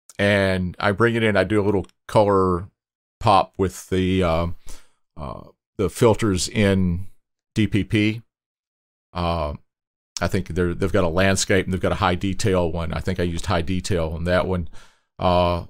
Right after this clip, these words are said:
and then I export it into, into, uh, Photoshop. Uh, I think I actually did a, uh,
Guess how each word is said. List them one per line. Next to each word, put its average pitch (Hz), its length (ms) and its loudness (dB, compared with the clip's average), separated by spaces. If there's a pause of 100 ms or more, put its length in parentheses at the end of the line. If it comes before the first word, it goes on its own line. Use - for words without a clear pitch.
(100)
and 101 160 0
then 98 100 2
I 95 100 4
export 101 440 2
it 92 200 2 (340)
into, 101 480 0
into, 87 480 -4
uh, 80 100 -2
Photoshop. 113 680 6 (580)
Uh, 82 340 0 (420)
I 95 100 0
think 139 260 0
I 107 140 4
actually 110 340 2
did 101 400 2
a, 90 520 -2
uh, 82 240 -2